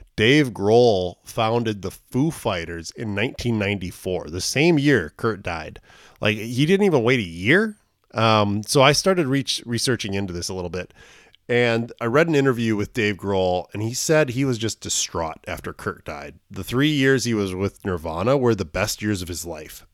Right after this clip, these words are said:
and he didn't even know what to do with his life afterwards because he had, had been on such, like, a, an emotional high. He went on a soul-searching trip to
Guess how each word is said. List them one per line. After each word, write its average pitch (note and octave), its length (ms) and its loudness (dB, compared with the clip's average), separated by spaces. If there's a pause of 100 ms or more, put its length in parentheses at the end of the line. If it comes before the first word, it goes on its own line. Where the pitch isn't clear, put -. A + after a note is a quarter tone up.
(100)
and G#2+ 80 -6
he A#2+ 80 0
didn't D#3+ 160 0
even C3+ 240 2
know G#2 140 2
what G#2 140 0
to - 120 -16
do F#2+ 340 -4
with F2+ 140 -2
his D#2+ 180 -10
life E2 300 -10
afterwards E2 540 -12
because F2+ 320 -8
he G2+ 80 -4
had, F#2+ 100 -4
had G2 220 -4
been F#2+ 120 -6
on F2 140 -10
such, - 320 -10
like, F2+ 220 -10
a, D#2+ 200 -14 (380)
an A2 80 -2
emotional G#2 520 0
high. D#2+ 360 -12 (540)
He D3 100 -4
went F3+ 160 4
on E3+ 140 6
a C3 40 4
soul-searching C3 840 0
trip - 320 -4
to - 120 -10